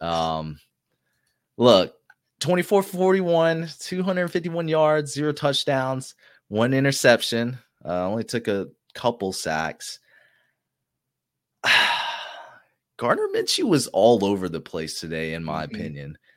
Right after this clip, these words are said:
Speaker 1: I mean, his highs were great, like, for Gardner Minshew, for, for his bar, but his lows, I mean, that man looked like Zach Wilson out there. I ain't gonna,
Speaker 2: <laughs>
Speaker 1: I ain't gonna flex. Like, on a lot, on a lot of throws and, and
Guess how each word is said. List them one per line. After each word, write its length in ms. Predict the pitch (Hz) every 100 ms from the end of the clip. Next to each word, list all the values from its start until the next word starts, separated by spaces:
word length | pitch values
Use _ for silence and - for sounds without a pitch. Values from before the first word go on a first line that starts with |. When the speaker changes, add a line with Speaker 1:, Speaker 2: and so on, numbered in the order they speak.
| _ _ _
Speaker 1:
I 180 | 107
mean, 300 | 107 104 95
his 180 | 87 101
highs 380 | - 107 131 127
were 120 | 123
great, 460 | 95 90 82 76 - _ _ -
like, 220 | 76 -
for 260 | - 92
Gardner 360 | 85 87 82 82
Minshew, 600 | 80 82 - 73 73 73
for, 200 | - 80
for 160 | - 85
his 200 | 92 80
bar, 380 | 82 82 78
but 240 | 80 85 80
his 240 | 98 85
lows, 580 | 90 113 117 80 78 - _ - - _
I 40 |
mean, 80 | 78
that 180 | 82 160
man 220 | 160 135
looked 120 | 131
like 220 | 110 85 82
Zach 260 | 92 92
Wilson 380 | 82 90 82 82
out 200 | 85 87
there. 140 | 87
I 140 | 90 113
ain't 140 | 101
gonna, 160 | 90 78 -
Speaker 2:
<laughs> 240 | - -
Speaker 1:
I 100 | 113
ain't 80 | 110
gonna 160 | 98
flex. 400 | 85 92 95 78
Like, 160 | 92 82
on 160 | 95 107
a 80 |
lot, 500 | 104 117 135 135 131
on 260 | 127 92 113
a 60 | 104
lot 680 | 101 113 127 139 139 135
of 120 | 127 123
throws 640 | 127 127 120 113 113 104
and, 220 | 90 85
and 480 | 50 92 87 85